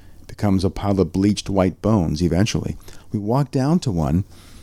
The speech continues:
and he pulls a rib out of the ground, out of the sand. He hands it to me, then he pulls out a rib, and he says, "Okay, let's start digging." So we're using this big blade-like rib to pull the sand out of the middle of this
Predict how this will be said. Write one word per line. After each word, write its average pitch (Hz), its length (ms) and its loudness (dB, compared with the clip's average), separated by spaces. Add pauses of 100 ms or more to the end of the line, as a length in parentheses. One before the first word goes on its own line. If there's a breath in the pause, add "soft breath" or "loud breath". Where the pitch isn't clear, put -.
(240 loud breath)
and 110 120 2
he 101 60 2
pulls 185 360 4
a 135 60 4
rib 104 560 0
out 107 140 2
of 107 60 4
the 98 80 2
ground, 90 520 0
out 95 80 4
of 85 60 4
the 76 60 0
sand. - 460 0 (680)
He 101 120 -2
hands 131 220 4
it 165 80 -2
to 170 80 0
me, 107 320 2 (160)
then 95 140 0
he 160 100 2
pulls 113 240 -2
out 85 140 2
a 78 40 2
rib, 82 260 2
and 85 60 2
he 85 60 2
says, 85 420 0 (140)
"Okay, - 160 -2
let's 110 140 2
start 110 240 -4
digging." 82 400 0 (680 loud breath)
So 110 120 -8
we're 113 60 -2
using 175 300 2
this 107 200 0
big 120 360 2
blade-like 104 760 0
rib 98 460 0 (440 loud breath)
to 107 100 6
pull - 320 0
the 139 120 2
sand 110 540 0
out 127 160 0
of 131 60 -4
the 110 80 0
middle 120 480 2
of 98 380 0
this 95 320 0